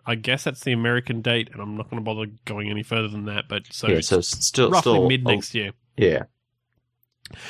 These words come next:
Speaker 1: We've got a little while before it comes out, uh, but it takes place a few, couple of years. Like, the, the future parts, anyway,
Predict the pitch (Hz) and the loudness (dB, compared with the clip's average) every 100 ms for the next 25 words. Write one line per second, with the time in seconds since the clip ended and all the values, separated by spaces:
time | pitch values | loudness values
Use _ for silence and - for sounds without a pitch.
0 | - - 135 135 160 147 135 120 117 113 | -16 -2 0 4 4 6 6 4 2 0
1 | - 113 113 113 107 107 104 - _ - | -2 -2 -2 -4 -4 -4 -6 -10 _ -20
2 | - _ - 113 110 107 107 123 123 131 | -20 _ 0 2 2 0 -4 -6 -2 0
3 | 139 160 - - 147 117 - - - - | 2 0 0 -2 -2 -2 -10 -10 -8 -4
4 | 131 139 113 113 139 170 170 - 123 123 | -2 0 0 2 0 0 -4 -10 -2 -2
5 | 123 113 123 123 131 - 160 143 123 110 | -2 -8 -6 -4 -4 0 2 2 0 -2
6 | - 113 120 117 101 101 | -2 -4 0 0 -2 -6